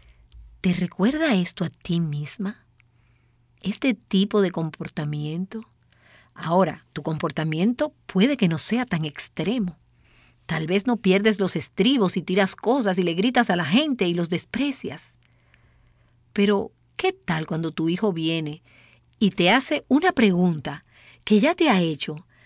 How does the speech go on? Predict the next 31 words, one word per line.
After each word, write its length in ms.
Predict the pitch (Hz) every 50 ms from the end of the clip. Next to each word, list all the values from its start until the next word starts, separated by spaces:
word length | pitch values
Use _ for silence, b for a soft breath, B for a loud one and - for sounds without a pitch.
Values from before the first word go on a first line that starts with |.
| b b
diecisiete 800 | b 190 208 254 247 - 269 240 - - 294 359 381 381 311 247
veces 640 | 220 185 175 170 - - 160 156 - - - - _ -
en 140 | - 208 214
la 100 | 214 208
misma 340 | 214 262 262 - 190 165 156
mañana? 640 | 151 147 147 143 143 135 135 127 135 - - _ _ _ _ _ _ _ _ _ _ _ _ _ _ -
Y 120 | 254 226
te 140 | 226 - 202
ha 40 | 226
interrumpido 880 | 269 269 269 311 294 294 285 233 202 - 214 233 285 294 233 170 147
y 80 | - 190
estás 280 | 185 - - 202 202 269
irritada, 680 | 269 254 247 226 185 - 185 185 233 247 208 160 - -
estás 280 | - - - 175 185 -
impaciente 880 | 254 240 226 214 180 - - 196 202 269 277 247 214 - - 156 - b b b b b b b b b b b
y 120 | 196 196
dices, 480 | 190 208 202 - - 185 160 - - _ _ _ _ _ _
"Pero 240 | - - 185 190 190
no 100 | 214 233
puede 220 | 202 170 143 147 139
ser, 360 | - - 147 160 - - _ b b b b b b b b b
vete 400 | 185 165 180 294 359 359 - 233
a 60 | 214
tu 80 | - 185
habitación", 760 | 175 175 170 - 160 - - - 156 147 139 139 143 143 _ _ _ _ _ _ _ _ _ _ _ _ _ _ _ _ -
y 120 | 220 226
le 180 | 226 226 220 240
hablas 340 | 277 294 262 220 180 175
de 100 | - -
forma 360 | 185 - - 208 208 220 233 220
ruda. 540 | - 233 226 247 240 185 160 156 - _